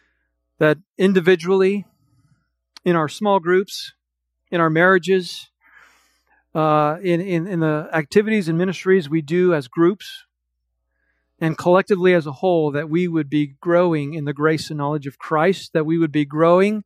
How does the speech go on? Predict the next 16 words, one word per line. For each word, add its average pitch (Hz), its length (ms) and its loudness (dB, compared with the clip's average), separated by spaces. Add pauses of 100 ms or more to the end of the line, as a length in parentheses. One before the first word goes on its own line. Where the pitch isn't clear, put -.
(480)
in 175 140 4
our 160 180 2
zeal 185 680 0
for 175 160 -4
good 156 280 0
deeds, 196 600 -2 (680)
that 170 160 4
we 190 140 2
would 214 160 4
have 180 580 0
a 170 200 2
significant 190 920 0
impact 165 600 -2 (280)
on 165 260 -2
this 190 300 0
world 156 580 -6